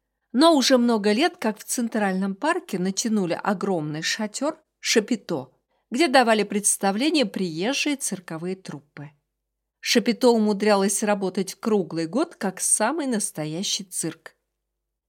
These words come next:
Зимой там устанавливали тепловые пушки, и было тепло, как в добротном здании. Да и размером он не уступал настоящему цирку. Как раз сейчас у нас гастролировал московский цирк Никулина.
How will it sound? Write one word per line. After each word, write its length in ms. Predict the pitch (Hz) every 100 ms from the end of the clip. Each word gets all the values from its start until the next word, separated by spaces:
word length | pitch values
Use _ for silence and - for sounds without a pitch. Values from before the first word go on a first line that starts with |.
| -
Зимой 460 | 190 254 254 180
там 220 | 170 185 190
устанавливали 760 | 185 214 208 190 170 175 190
тепловые 640 | 185 220 208 202 180 170
пушки, 560 | 165 381 392 - 165 - _ _
и 120 | 233 247
было 240 | 247 240
тепло, 420 | 240 220 214 277
как 240 | 370 226 175
в 40 |
добротном 520 | 165 175 220 - 202
здании. 640 | 196 - 160 151 151 151 _ _ _ _ _
Да 100 | 170
и 100 | 196
размером 720 | 190 180 175 180 262 330 175 160 - _
он 200 | 339 285
не 80 | 220
уступал 560 | - - - 196 226
настоящему 800 | 233 - - 156 151 - 175 175
цирку. 520 | 175 160 - - 156 _ _ _ _ _ _ _ _ _ _ _ _
Как 300 | - 208 -
раз 240 | 254 415 -
сейчас 640 | - 202 - 233 269 -
у 80 | 196
нас 240 | 190 175
гастролировал 960 | 160 185 - 180 175 170 277 247 175 151
московский 880 | 165 202 - - 247 - - 269 269
цирк 500 | - - 170 - 190
Никулина. 720 | 190 190 170 156 160 160